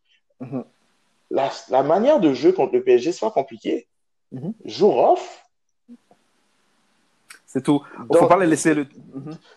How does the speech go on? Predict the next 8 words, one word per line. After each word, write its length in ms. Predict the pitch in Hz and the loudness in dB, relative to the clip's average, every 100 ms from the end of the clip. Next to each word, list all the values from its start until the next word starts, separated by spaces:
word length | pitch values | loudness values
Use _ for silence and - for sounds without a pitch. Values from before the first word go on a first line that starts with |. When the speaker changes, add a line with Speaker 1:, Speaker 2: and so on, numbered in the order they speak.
| - | -2
Speaker 2:
dans, 220 | 180 165 | 0 2
dans 160 | 160 185 | 0 0
tes 160 | 208 | 0
duels, 520 | 151 131 139 247 151 131 | -2 -2 2 4 4 0
mets 140 | 202 | -2
de 60 | 185 | 0
l'engagement. 720 | 180 151 139 - 170 311 302 _ _ _ | 0 4 2 2 0 0 -4 _ _ _
Speaker 1:
Mhm. 260 | 123 139 | -16 -14